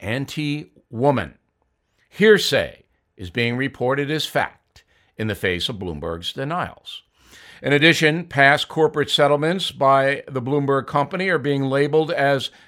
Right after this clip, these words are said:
behavioral convictions, despite the undeniable truth that almost every large company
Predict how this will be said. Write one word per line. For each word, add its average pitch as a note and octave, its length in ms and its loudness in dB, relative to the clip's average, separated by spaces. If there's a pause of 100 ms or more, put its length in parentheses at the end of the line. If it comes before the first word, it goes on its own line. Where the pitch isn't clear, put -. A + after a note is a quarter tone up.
behavioral D#3+ 1120 2 (220)
convictions, - 1600 -2 (500)
despite A2+ 440 -4
the A#2 120 -2
undeniable C#3+ 640 2
truth G#3+ 340 -4
that D3+ 140 2
almost D3+ 420 2 (140)
every A#3 560 2
large G3 500 4
company F#3 760 -2